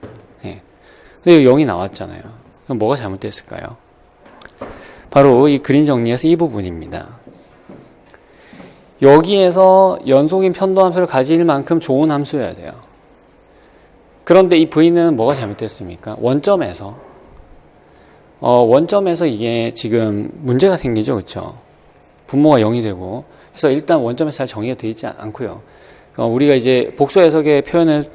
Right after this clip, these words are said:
가져오자면 이게 제거 가능 특이점을 가지지도 않습니다. 그쵸? 어, 그렇기 때문에 이 원점까지 포함을 해서 이걸 D를 잡아서 해결을 할 수가 없는 거예요.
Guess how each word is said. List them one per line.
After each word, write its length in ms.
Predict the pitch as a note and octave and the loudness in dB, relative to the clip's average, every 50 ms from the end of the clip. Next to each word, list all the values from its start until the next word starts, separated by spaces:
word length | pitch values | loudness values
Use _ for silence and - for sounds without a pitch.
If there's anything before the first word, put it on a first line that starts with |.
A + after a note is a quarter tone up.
| - - - - _ _ - _ _ _ - | -20 -20 -20 -20 _ _ -20 _ _ _ -4
가져오자면 600 | - C3 C3+ D3+ C3 A2 G#2 A2 G#2 G#2 G#2+ G#2+ | -2 0 2 2 2 0 -2 -4 -4 -4 -4 -6
이게 180 | G#2+ G#2+ A#2+ | -4 -2 -2
제거 300 | A2+ - C3+ B2+ A#2 E3+ | 0 2 2 2 4 4
가능 220 | F3+ F3+ E3+ D3+ C#3 | 4 4 4 2 0
특이점을 400 | - - D3 C#3 - C#3 C3+ B2+ | -2 -4 -4 -2 -2 -2 -2 -2
가지지도 680 | - A2+ G#2+ A2+ A#2 G2+ G2+ F#2 - D3 E3+ E3+ - - - - - - - _ | -4 -6 -6 -6 -6 -6 -4 -2 0 0 0 0 -2 -8 -20 -20 -20 -20 -20 _
않습니다. 680 | - A#2+ A#2 - - C#3 A#2 G2 - - - - A#2 C3 - _ _ _ _ _ - - | -4 -4 -2 -2 -2 -4 -6 -6 -8 -10 -12 -12 -14 -16 -20 _ _ _ _ _ -20 -20
그쵸? 400 | - - - - F#2 F#2 B2 D#3 - _ _ _ - - - - - - - - - _ _ _ | -16 -10 -8 -6 -4 -4 -6 -8 -10 _ _ _ -20 -20 -20 -20 -20 -20 -20 -20 -20 _ _ _
어, 160 | A#2+ A#2 - | -4 -4 0
그렇기 240 | - F3+ G3+ G#3 G#3 | 2 2 2 2 2
때문에 420 | - F#3 F3+ E3+ E3 E3+ D#3+ A#2+ | 2 2 4 4 4 4 2 2
이 160 | B2 D3+ E3+ D3+ | 2 2 2 4
원점까지 540 | A2 A2+ B2 C3 G3 G3+ G3 G3 F3 E3 | 4 2 0 0 -2 0 0 0 0 0
포함을 340 | D#3 - - F#3+ F#3+ F3+ E3+ | -2 -2 0 0 0 2 0
해서 320 | D#3+ E3 D3+ D#3+ C#3 C3+ B2+ | 0 0 0 2 2 2 2
이걸 220 | A2+ G#2+ A#2 A2 | 2 0 0 -2
D를 260 | - - C#3 C#3+ C#3 | 0 0 2 2 2
잡아서 480 | A2+ - - G2 G2+ G#2+ A#2 - G2+ G2+ | 2 0 -4 -4 -4 -4 -4 -4 -4 -4
해결을 300 | A#2+ C#3 C#3+ C#3+ A#2+ A#2+ | -2 0 0 0 0 0
할 100 | D3+ D#3+ | -4 -6
수가 320 | - - D3+ D3+ D#3 D3+ | -6 -4 0 2 2 2
없는 380 | - - - G#2 G#2+ A#2 B2 A2+ | 2 0 -4 -4 -2 -4 -4 -4
거예요. 200 | - F2 D#2 | -6 -8 -10